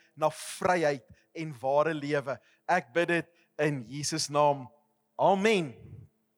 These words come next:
Nou, ek wil gou vir jou die vraag vra. Wie het jou geleer om te sê dankie?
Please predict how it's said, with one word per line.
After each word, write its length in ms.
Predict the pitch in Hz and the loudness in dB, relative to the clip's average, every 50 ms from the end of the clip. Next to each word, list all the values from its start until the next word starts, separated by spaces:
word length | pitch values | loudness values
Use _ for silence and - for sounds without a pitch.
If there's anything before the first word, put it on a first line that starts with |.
| _ _ _ _ _ _ - - _ - - - - - - _ _ _ _ _ _ - | _ _ _ _ _ _ -20 -20 _ -20 -20 -20 -20 -20 -20 _ _ _ _ _ _ 2
Nou, 100 | 214 269 | 4 4
ek 120 | 254 294 | 6 6
wil 120 | 302 339 - | 4 4 4
gou 100 | 302 320 - | 4 2 2
vir 80 | 311 247 220 | 2 4 4
jou 60 | 208 220 233 | 4 4 4
die 120 | 233 - | 0 -2
vraag 340 | - 226 233 226 226 208 - | 0 4 4 4 4 4 0
vra. 240 | - - 214 202 165 139 117 - - - - - 135 143 | 0 2 4 4 4 2 0 -4 -14 -20 -20 -20 -10 -4
Wie 160 | 151 233 269 320 | -2 0 2 2
het 140 | 339 339 - | 2 2 2
jou 160 | 196 208 220 226 240 214 | 2 4 4 4 2 -2
geleer 560 | - 233 220 190 180 220 214 185 170 170 180 185 - - - _ _ _ _ _ _ _ _ _ _ _ _ _ - | -2 -2 -2 -2 0 2 4 4 4 4 2 0 -6 -10 -20 _ _ _ _ _ _ _ _ _ _ _ _ _ 0
om 240 | 196 202 202 196 190 - - | 0 2 0 -2 -8 -6 -4
te 100 | 175 170 | -4 -2
sê 640 | - - - 220 202 196 196 196 185 185 180 180 156 - - _ _ _ _ _ _ _ _ _ _ 117 117 | -2 -2 0 2 4 4 4 4 4 2 0 -2 -4 -10 -16 _ _ _ _ _ _ _ _ _ _ _ 0
dankie? 500 | 156 147 147 151 147 135 - - 120 104 | 0 0 0 0 -4 -12 -16 -18 -18 -18